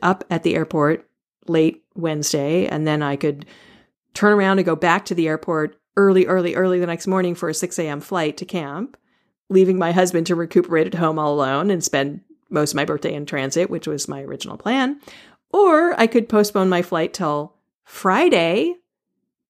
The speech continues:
which would allow me one full day at home with my recuperating husband.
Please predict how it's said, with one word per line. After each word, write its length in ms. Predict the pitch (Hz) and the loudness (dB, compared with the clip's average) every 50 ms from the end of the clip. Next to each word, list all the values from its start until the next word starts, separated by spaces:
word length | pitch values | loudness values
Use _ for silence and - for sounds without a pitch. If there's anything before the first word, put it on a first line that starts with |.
| _ | _
which 220 | - 190 202 196 - | 0 0 0 2 0
would 100 | 202 180 | 0 0
allow 220 | 175 170 170 165 | 2 0 0 0
me 140 | 165 165 156 | 0 -2 -2
one 300 | 156 160 165 165 170 170 | -2 -2 -2 -2 -2 -4
full 300 | 165 - - 220 226 240 | -6 -2 0 2 4 4
day 180 | 208 196 165 156 | 4 4 2 2
at 80 | 160 | 0
home 180 | 170 175 160 151 | -2 -4 -4 -4
with 140 | 151 156 - | -6 -8 -8
my 260 | 156 147 147 151 - 214 | -8 -6 -6 -8 -8 -10
recuperating 560 | 165 147 - 170 156 151 151 139 139 - 151 | -12 -8 -6 -8 -6 -4 -6 -6 -6 -8 -8
husband. 640 | 160 143 143 - - 135 131 156 180 226 269 285 | -8 -8 -10 -8 -8 -8 -6 -6 -4 -6 -6 -6